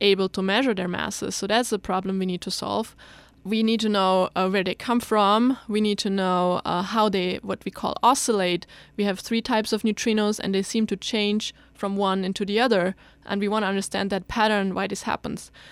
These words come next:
And all these things would change our model of standard physics, and that ultimately has an implication on how the universe evolved and how it created and formed all the particles and then all the matter and the structures, uh, that we see today.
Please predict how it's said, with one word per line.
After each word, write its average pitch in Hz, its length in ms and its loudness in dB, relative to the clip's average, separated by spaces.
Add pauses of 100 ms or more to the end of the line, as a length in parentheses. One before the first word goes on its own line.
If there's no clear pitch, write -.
(160)
And 202 260 0
all 254 160 4
these 254 200 -2
things 226 340 0
would 202 140 -6
change 214 560 0
our 196 240 2
model 185 360 2
of 185 120 -4
standard 190 340 -4
physics, 277 420 -2
and 190 240 -4
that 196 280 2
ultimately 220 480 0
has 208 200 0
an 190 100 -4
implication 196 640 -4
on 190 240 -4
how 202 180 -2
the 190 80 0
universe 196 560 -2
evolved 180 540 -2 (320)
and 208 100 -2
how 202 120 0
it 202 100 -4
created 202 420 -2
and 185 100 -6
formed 202 300 -4
all 196 80 0
the 190 80 -2
particles 226 640 0
and 190 140 -6
then 196 160 -4
all 190 140 -4
the 190 60 -2
matter 185 360 0
and 208 100 0
the 190 60 0
structures, - 600 -2 (380)
uh, 185 160 -2
that 190 160 -2
we 196 80 -2
see - 180 -4
today. - 380 -4